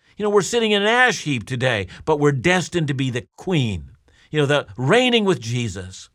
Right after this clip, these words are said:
The problem is that many believers act as if they've forgotten. We've forgotten our hope. We're appalled at our condition. We forget that we're born to reign.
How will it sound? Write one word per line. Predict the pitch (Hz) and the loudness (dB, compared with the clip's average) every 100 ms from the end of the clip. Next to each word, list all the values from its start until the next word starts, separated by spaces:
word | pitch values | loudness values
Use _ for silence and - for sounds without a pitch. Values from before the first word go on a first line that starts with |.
| _ _ _ _ | _ _ _ _
The | 143 | -10
problem | - 196 185 156 147 | -2 2 2 2 0
is | 120 | -2
that | 147 | -4
many | 147 165 165 | 0 0 0
believers | 135 123 120 123 | -2 -4 -4 -4
act | 151 147 - | -2 -2 -2
as | 123 | -6
if | 123 98 | -6 -4
they've | 117 | -6
forgotten. | - 143 113 170 214 - 98 90 _ _ _ _ - | -4 -6 -4 -4 -4 -6 -14 -14 _ _ _ _ -4
We've | 147 | -4
forgotten | 170 147 170 160 160 | -2 0 0 0 -4
our | 135 147 | -2 -2
hope. | 143 208 247 214 - - _ _ _ - | -2 -2 -2 -4 -10 -20 _ _ _ -4
We're | 151 170 | 2 2
appalled | 170 - 214 208 | 2 4 6 6
at | 196 | 4
our | 180 | 2
condition. | 170 170 175 233 269 - 123 95 _ _ - | 2 -2 -2 -2 -6 -6 -8 -10 _ _ 0
We | 185 | 0
forget | 180 185 160 262 262 | 2 0 4 2 2
that | 190 | -2
we're | 190 180 | 0 0
born | 170 226 220 | 2 2 4
to | 185 | 2
reign. | 175 214 214 202 135 101 | 2 0 0 -2 -4 -10